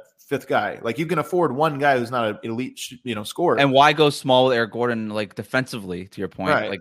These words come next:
Speaker 2: he's not doing more than Josh Okogie. 'Cause it's a, I do wonder if it, if we're supposed to be putting DeAndre Ayton and Sharpie in that closing lineup.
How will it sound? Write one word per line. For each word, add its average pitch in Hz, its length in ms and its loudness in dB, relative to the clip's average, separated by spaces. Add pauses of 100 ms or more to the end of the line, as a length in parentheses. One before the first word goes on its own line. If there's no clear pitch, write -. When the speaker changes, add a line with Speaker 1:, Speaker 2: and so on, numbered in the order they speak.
(120)
Speaker 2:
he's 110 140 -8
not 113 200 0
doing 110 220 -6
more 104 180 -2
than 98 120 -6
Josh 98 240 -4
Okogie. 104 360 -4
'Cause 117 200 -6
it's 135 100 -10
a, 139 60 -14 (640)
I 151 60 2
do 175 200 -2
wonder 247 220 4
if 202 120 0
it, - 100 -6 (640)
if 143 200 -8
we're 147 220 -4
supposed 151 300 -6
to 151 60 -12
be 143 260 -4
putting 143 320 -6
DeAndre 131 400 -2
Ayton 131 140 -6
and 120 120 -6
Sharpie 127 380 -6
in 95 80 -10
that 87 100 -12
closing 95 280 -12
lineup. 85 300 -16